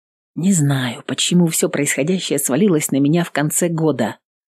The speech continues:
Может, это дурная примета? Не знаю также, в каком аффекте я позвонила Тане и спросила, где она.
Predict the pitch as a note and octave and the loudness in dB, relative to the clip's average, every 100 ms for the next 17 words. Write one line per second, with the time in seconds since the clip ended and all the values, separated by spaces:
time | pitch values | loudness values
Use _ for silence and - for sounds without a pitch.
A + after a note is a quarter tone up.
0 | _ _ - B2+ C3+ F3+ G3 G3+ F#3 F#3 | _ _ -6 -4 -4 -2 -2 0 -2 -2
1 | F3 E3+ F#3+ F#3+ F3+ D3 C3+ D3 F#3+ F3+ | -2 0 2 2 2 -2 0 2 2 0
2 | - - - _ _ _ _ - F3 G#3 | -6 -10 -16 _ _ _ _ 0 4 6
3 | A#3+ A3+ G3+ G#3+ G#3+ G#3 G3+ G#3+ - G#3+ | 6 6 6 2 2 2 4 2 2 -2
4 | - G3+ D#3+ - F#3+ - - F#3+ E3 - | 2 2 2 2 0 0 0 2 2 2
5 | F3+ F3 F3 F#3+ G3+ - D3 C#3+ C#3+ C#3 | 2 4 4 4 0 -2 0 2 4 2
6 | - - B2+ - G3 D#3 D3 C#3+ C#3+ - | 0 -2 -2 0 2 0 0 0 0 0
7 | C#3 C#3+ A#2+ | 0 2 0